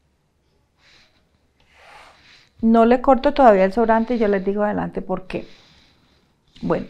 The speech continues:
aquí vamos a colocar,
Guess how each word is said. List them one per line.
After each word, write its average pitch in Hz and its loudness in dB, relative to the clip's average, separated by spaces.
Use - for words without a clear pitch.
aquí 294 0
vamos 233 6
a 262 -4
colocar, 208 2